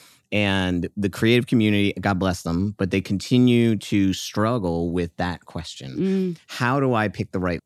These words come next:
Speaker 1: levers? Where do I pull a lever? How do I make these decisions in an informed way to drive the sort of splitting apart of the message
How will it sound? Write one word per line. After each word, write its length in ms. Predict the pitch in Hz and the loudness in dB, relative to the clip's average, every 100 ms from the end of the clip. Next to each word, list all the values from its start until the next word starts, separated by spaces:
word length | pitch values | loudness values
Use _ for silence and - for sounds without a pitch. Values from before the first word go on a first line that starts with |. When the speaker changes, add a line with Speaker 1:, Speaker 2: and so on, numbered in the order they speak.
| - | -4
Speaker 1:
levers? 500 | 101 98 82 85 87 | 0 0 0 -4 -4
Where 240 | 90 113 | -2 0
do 160 | 120 113 | 2 0
I 160 | 101 | 0
pull 500 | 90 - - 101 90 | -2 -4 -2 0 0
a 60 | 80 | -2
lever? 540 | 80 80 76 85 85 87 - - | -2 -4 -2 -2 -4 -6 -18 -14
How 220 | - 117 | -2 0
do 80 | 120 | 2
I 80 | 101 | 2
make 400 | 98 101 110 - | 2 2 0 0
these 240 | 104 90 | 0 0
decisions 500 | 90 - 95 90 90 | -2 -2 0 0 0
in 80 | 90 | 0
an 80 | 87 | -2
informed 540 | 85 85 90 87 85 | -4 -6 -6 -4 -4
way 380 | 82 80 76 82 - - _ _ - | -6 -6 -6 -8 -12 -20 _ _ -4
to 140 | 107 | -2
drive 720 | 87 95 101 110 113 113 95 | -2 -2 0 2 2 2 0
the 180 | 95 87 | 0 -2
sort 280 | - 98 87 | -2 -4 -4
of 120 | 82 | -6
splitting 500 | - - 110 120 135 | -10 -6 0 0 0
apart 420 | 123 104 87 98 _ _ 98 | -2 -4 -6 -8 _ _ -10
of 160 | 87 | -6
the 40 | 85 | -6
message 680 | 82 80 127 190 - - | -6 -6 -8 -10 -12 -18